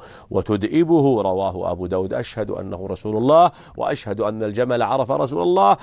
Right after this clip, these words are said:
وأشهد أن، أن، أن، أن رسول الله صلى الله عليه وسلم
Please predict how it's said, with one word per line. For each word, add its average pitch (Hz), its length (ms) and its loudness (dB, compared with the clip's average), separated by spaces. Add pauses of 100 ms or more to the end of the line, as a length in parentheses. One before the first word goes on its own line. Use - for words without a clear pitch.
(180)
وأشهد 131 560 -2
أن، 139 320 -2
أن، 139 320 -2
أن، 135 340 0
أن 143 260 0
رسول 143 340 2
الله 170 200 2
صلى 156 100 -4
الله 160 120 0
عليه 139 100 -2
وسلم 196 280 0